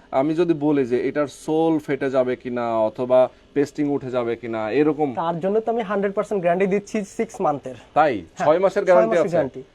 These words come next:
Speaker 1: আচ্ছা।
Speaker 2: একদম পছন্দ হবে না, ছিঁড়ে গেছে, ফাইটে গেছে, দোকানে নিয়ে আসবেন,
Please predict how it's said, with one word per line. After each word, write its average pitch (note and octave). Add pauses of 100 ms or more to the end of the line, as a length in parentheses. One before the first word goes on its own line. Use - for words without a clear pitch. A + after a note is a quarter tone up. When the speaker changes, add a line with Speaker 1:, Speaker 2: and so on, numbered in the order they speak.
(220)
Speaker 1:
আচ্ছা। C#3+
Speaker 2:
একদম A#3
পছন্দ B3+
হবে B3
না, C#4+ (160)
ছিঁড়ে A#3
গেছে, A3+
ফাইটে A3+
গেছে, A#3
দোকানে A3
নিয়ে A#3
আসবেন, A#3+